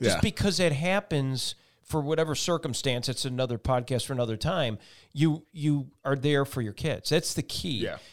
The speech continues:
Speaker 1: And, um, geez, 'cause that can certainly make a big difference, how profound it is.
Speaker 2: Oh, yeah, most
Speaker 1: And,
Speaker 2: definitely.
Speaker 1: but it's that male influence thing, like you said, and you still i-, involve those kids. You see them move on. You pay it forward,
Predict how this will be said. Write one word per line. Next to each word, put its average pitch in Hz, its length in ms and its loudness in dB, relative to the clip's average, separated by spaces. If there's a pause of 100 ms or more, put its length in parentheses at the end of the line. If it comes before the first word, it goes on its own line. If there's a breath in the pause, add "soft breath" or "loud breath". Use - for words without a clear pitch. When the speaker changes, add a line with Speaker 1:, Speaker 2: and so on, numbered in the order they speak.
(140 loud breath)
Speaker 1:
And, 135 300 0
um, 113 540 2
geez, 156 280 -2 (200)
'cause - 180 0
that 160 160 4
can 131 180 -4
certainly 160 460 0
make 123 200 -2
a 120 40 -4
big 107 260 -2
difference, 110 300 -2
how 120 80 2
profound 123 560 0
it 110 100 -4
is. 117 220 -2 (160 loud breath)
Speaker 2:
Oh, 156 100 8
yeah, 117 200 6
most 120 160 2
Speaker 1:
And, 170 100 0
Speaker 2:
definitely. 113 320 2
Speaker 1:
but - 160 -8
it's - 160 0
that 175 180 0
male 165 320 2
influence 151 540 -2
thing, 127 160 -2
like 117 220 -6
you 107 60 -8
said, 101 460 -2 (500)
and 139 160 -2
you 147 100 -2
still 135 520 0 (140)
i-, - 140 -12
involve 139 500 4
those 117 200 0
kids. 117 280 -4
You 120 80 -2
see 170 340 -2
them 113 420 -2 (220)
move 127 300 0
on. 131 360 2
You 110 120 -4
pay 135 200 0
it 120 120 -2
forward, 117 580 -2